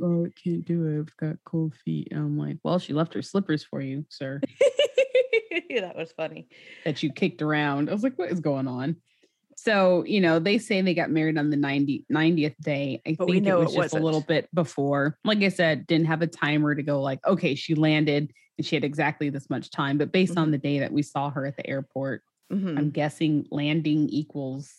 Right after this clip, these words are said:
Speaker 1: you know, unless she stayed a
Speaker 2: Right.
Speaker 1: week somewhere else and then came.
Speaker 2: Yeah.
Speaker 1: But now we're kinda getting, n-, now we're kinda, like, stepping outside the episode 'cause everyone
Speaker 2: Okay.
Speaker 1: knows what happened.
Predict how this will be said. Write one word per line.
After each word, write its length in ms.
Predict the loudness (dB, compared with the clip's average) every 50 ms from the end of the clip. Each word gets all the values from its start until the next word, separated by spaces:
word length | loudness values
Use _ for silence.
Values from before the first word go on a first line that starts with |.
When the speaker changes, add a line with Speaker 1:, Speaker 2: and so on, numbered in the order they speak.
| _ _
Speaker 1:
you 100 | -2 0 2
know, 140 | 4 4 4
unless 240 | 4 4 2 0
she 140 | 0 -2 -4
stayed 120 | -2 0 2
a 20 |
Speaker 2:
Right. 200 | 2 2 2 2
Speaker 1:
week 200 | 2 2 0 0
somewhere 340 | -4 -4 -2 -2 0 0 0
else 260 | 2 2 0 -2 -2
and 140 | -2 -2 0
then 160 | 0 0 -2
came. 380 | -4 -6 -10 -10 -8 -8 -8 -8 -10 _ _ _ _ _ _ _ _ _ _ _
Speaker 2:
Yeah. 300 | -4 -4 -4 -6 -8 -12 -14 -18 _ _ _ _ _ _ _ _ _ _ 0
Speaker 1:
But 200 | 2 2 4 4
now 220 | 4 4 4 4 6
we're 160 | 4 4 2
kinda 240 | 2 2 4 4 4
getting, 340 | 4 2 0 0 0 -2 -2
n-, 120 | -4 -2 -2
now 180 | 0 2 4 4
we're 100 | 2 2
kinda, 180 | 2 0 2 2
like, 220 | 2 2 2 0
stepping 320 | -2 -4 -2 -2 0 0
outside 380 | 0 -2 -2 -2 -2 0 0 0
the 60 | 0 -2
episode 520 | -4 -4 -8 -6 -4 -2 -2 -2 -4 -6
'cause 120 | -4 -2 0
everyone 260 | 0 2 2 2 0
Speaker 2:
Okay. 80 | 0 0
Speaker 1:
knows 220 | -2 -2 -6 -8
what 100 | -10 -10
happened. 520 | -8 -8 -10 -10 -10 -10 -8 -6 -6 -6